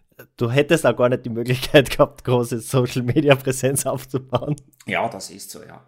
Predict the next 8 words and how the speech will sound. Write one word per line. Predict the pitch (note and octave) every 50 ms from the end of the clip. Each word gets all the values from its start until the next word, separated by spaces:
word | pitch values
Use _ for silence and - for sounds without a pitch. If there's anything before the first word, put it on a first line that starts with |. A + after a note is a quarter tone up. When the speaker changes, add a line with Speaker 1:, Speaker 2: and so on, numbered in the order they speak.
| _ _
Speaker 2:
Aha. | F#2+ F#2+ E2 D2+ _ _ _ _ _ _ _ _
Speaker 1:
Zweitausendsechs, | _ - - A#2+ B2+ C#3+ D#3+ - D3 - D#3 D3+ F#3 - - - - - - _ _ _ _ _ _ _ _ _ _ _ _ _ _ _ _ _ _ _ _ _ _
ein | A#2 A#2 B2
Rookie-Ram | B2 B2 C3+ D#3 D#3+ D#3 - - E3 C#3+ C3+ B2 A2+ A2+ A#2+ D3+ G3 A#3+ - _ _ _ _ _ _ _ _ _ _ _ _
mit | B2 C3 B2+ C3
einer | C3+ B2+ C3 C3
erfahrenen | A#2+ A#2+ - - A#2 G#2 G#2+ A#2 C3 C#3+ C3+ C3 B2+
Crew. | B2+ B2+ - B2 A#2+ A#2 G#2+ G2+